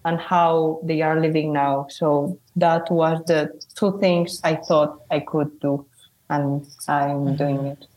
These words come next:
Speaker 1: still.
Speaker 2: That's,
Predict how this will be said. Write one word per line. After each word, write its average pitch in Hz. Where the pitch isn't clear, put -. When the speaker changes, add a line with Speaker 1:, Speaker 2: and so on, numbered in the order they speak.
Speaker 1:
still. 156
Speaker 2:
That's, 160